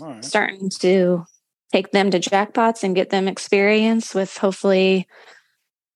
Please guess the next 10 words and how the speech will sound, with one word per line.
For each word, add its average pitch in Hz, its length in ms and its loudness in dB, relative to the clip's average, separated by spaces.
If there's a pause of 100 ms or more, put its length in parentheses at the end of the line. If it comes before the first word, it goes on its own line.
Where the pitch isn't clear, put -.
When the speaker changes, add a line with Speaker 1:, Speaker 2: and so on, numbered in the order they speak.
(120)
Speaker 2:
the 190 240 0
result 180 520 0
that 180 160 0
they'll 190 160 2
end 190 180 -2
up 180 140 -2
in 185 100 0
the 185 80 -2
rodeo 180 380 0
arena 175 580 -4